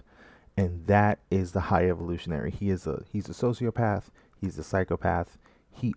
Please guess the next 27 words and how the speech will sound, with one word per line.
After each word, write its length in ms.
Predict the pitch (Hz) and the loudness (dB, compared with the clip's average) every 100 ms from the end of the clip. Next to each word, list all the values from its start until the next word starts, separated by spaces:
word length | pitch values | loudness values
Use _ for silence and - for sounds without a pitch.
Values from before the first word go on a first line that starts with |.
| _ | _
only 460 | 107 117 127 127 127 | 0 2 2 0 2
cares 680 | - - 98 98 117 127 - | 6 6 4 0 -4 -6 -6
about 440 | - 87 92 90 - | -4 -2 0 0 -2
himself. 720 | 101 90 - 90 95 127 - - _ _ | -2 -4 -2 0 2 0 -8 -20 _ _
He 180 | - 107 | -6 -4
doesn't 420 | 92 95 104 110 | 2 4 4 0
really 260 | 95 104 101 | -2 -2 -2
care 400 | - - 98 104 | -2 0 2 2
about 300 | 107 110 - _ - | 2 2 0 _ 0
anyone 380 | 127 156 90 | 2 2 2
else. 300 | - - - - - _ _ - | -2 -8 -12 -20 -20 _ _ 2
And 420 | 113 104 101 87 - _ _ _ _ - - | 4 4 2 -2 -14 _ _ _ _ -12 -6
I 320 | 95 95 90 | 0 2 2
really 380 | 90 113 123 123 | 2 2 2 2
loved 500 | 95 92 92 92 87 | 2 2 4 4 0
how 320 | 82 95 92 | 0 2 2
Chukwudi 640 | - - - 95 92 92 - | 0 -6 -6 -4 -2 -4 -2
came 300 | 107 92 90 | 0 2 0
in 200 | 90 90 | 0 0
there 380 | 92 92 92 - - - - | 0 0 0 -6 -20 -8 -4
and 160 | 92 | -2
he 140 | 80 95 | -4 -8
took 280 | - 107 - | -6 -6 -4
command 420 | 95 90 90 90 | -4 -2 -2 -2
of 120 | 90 | 0
that 200 | 92 85 | 0 2
role. 460 | 92 95 107 131 | 2 2 2 0